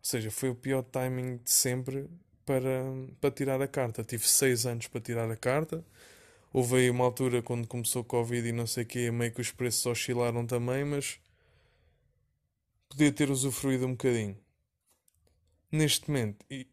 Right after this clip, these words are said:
é impossível, é insustentável. Ou seja, pior timing de sempre, já estou a mandar aqui ao seja muitas vezes, foi o pior timing de sempre para tirar a carta. Vou voltar para casa com a carta de condução, tudo muito lindo.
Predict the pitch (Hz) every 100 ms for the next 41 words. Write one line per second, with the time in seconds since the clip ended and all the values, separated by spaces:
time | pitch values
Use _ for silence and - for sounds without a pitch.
0 | - 123 117 110 - 127 123 135 131 131
1 | 127 127 - - 127 127 117 107 110 -
2 | 113 117 107 - 123 123 120 123 120 117
3 | 113 - - 120 127 143 175 _ 117 117
4 | 113 113 110 110 110 110 107 113 107 -
5 | 107 101 104 101 107 101 113 117 - _
6 | - _ - 151 135 151 160 151 156 143
7 | 143 139 127 - 143 143 147 - 143 139
8 | 143 135 113 110 107 _ _ _ _ _
9 | _ _ _ - - - - - - -
10 | 123 143 127 123 117 113 123 113 127 143
11 | 143 175 190 _ _ - 139 120 123 117
12 | 117 - 120 113 127 123 143 160 _ _
13 | - 127 123 120 117 131 135 151 165